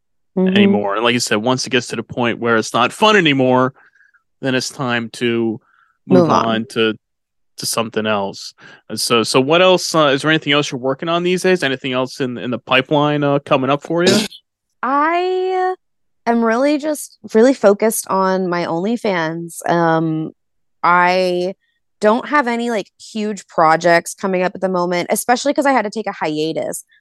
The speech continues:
Speaker 1: while, like, from, to recover from surgery.
Speaker 2: Right, right.
Speaker 1: You know, I think it's gonna take a few months, especially after A V N. Um, oh, I'm going to A V N in Vegas. That's a big thing, I guess. Uh,
Speaker 2: Okay.
Speaker 1: so
Speaker 2: Fingers
Speaker 1: I'll be
Speaker 2: cro-,
Speaker 1: there.
Speaker 2: fingers crossed.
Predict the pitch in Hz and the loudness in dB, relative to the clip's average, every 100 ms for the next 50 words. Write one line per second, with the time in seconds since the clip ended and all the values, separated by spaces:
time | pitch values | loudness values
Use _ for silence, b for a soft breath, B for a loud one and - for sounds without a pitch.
0 | _ 175 175 165 160 - - 170 180 175 | _ 2 4 4 0 -4 -6 -6 -6 -8
1 | - 190 180 175 160 175 170 160 - 143 | -6 0 0 2 0 2 0 -2 -2 -2
2 | 147 190 156 123 - 131 123 - _ - | 0 4 6 4 2 -2 -2 -8 _ -6
3 | 214 240 220 226 226 240 269 262 285 - | 2 4 6 6 4 2 4 4 2 0
4 | 302 302 262 285 - 214 220 208 185 - | 0 0 0 -2 -4 -4 -2 0 -2 -4
5 | - 302 427 359 - 208 180 170 160 151 | -4 -2 -2 -2 -4 -12 -10 -10 -10 -10
6 | - _ _ b b - 185 - 226 202 | -12 _ _ b b 0 2 2 2 2
7 | 202 202 233 220 277 247 160 156 156 160 | 4 4 4 2 0 0 -2 -4 -8 -6
8 | 143 143 170 156 156 143 - _ - 147 | -2 -2 -2 -2 -4 -6 -14 _ -4 -2
9 | 147 151 143 139 139 147 196 - - 147 | -2 -2 0 0 2 0 -2 -6 -6 -2
10 | 151 143 143 151 113 120 - _ _ _ | 0 2 0 -4 -12 -16 -20 _ _ _
11 | _ - 180 170 156 151 143 143 160 156 | _ 2 4 4 2 4 4 4 4 4
12 | 147 - 156 151 165 - - | 2 2 4 4 2 -4 -16